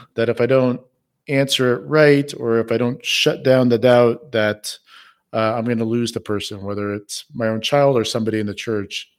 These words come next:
And really, I think the call is to,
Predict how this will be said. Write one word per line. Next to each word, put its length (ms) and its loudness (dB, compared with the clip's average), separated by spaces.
And 500 -6
really, 460 0
I 60 -4
think 180 -16
the 80 -20
call 460 -2
is 560 -8
to, 360 -8